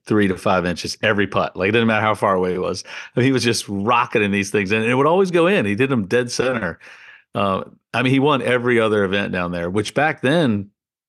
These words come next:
the winner, it was a bit, you had to sign up early. If you didn't sign up, you didn't get a spot. There was a max of, like, a hundred twenty guys,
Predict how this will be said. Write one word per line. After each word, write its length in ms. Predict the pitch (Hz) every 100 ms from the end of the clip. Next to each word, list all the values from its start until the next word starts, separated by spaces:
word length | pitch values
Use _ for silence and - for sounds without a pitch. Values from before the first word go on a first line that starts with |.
| -
the 80 | 101
winner, 500 | 110 139 131 104 _ _ -
it 100 | 120
was 120 | 113
a 60 |
bit, 260 | 95 135 131
you 140 | 127
had 80 | 180
to 80 | 135
sign 340 | - 127 123 117
up 240 | 123 -
early. 420 | 107 117 110 85 87
If 140 | 87
you 60 | 120
didn't 140 | 143
sign 240 | - 127
up, 140 | 120 104
you 80 | 104
didn't 200 | 113 104
get 100 | 95
a 40 |
spot. 360 | - 98 82 95
There 100 | 92
was 80 |
a 60 | 92
max 340 | 107 120 117
of, 60 | 110
like, 100 | 95
a 60 | 92
hundred 260 | 107 98
twenty 220 | - 98
guys, 480 | 90 90 85 82 -